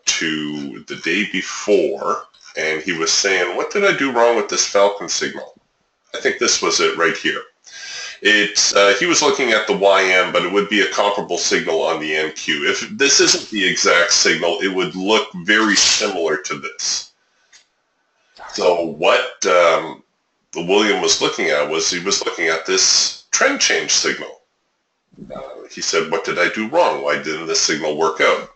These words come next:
Well, occasionally the signals don't work out,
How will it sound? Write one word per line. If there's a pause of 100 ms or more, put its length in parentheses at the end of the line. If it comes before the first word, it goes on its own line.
(1300)
Well, (140)
occasionally (300)
the
signals
don't
work
out,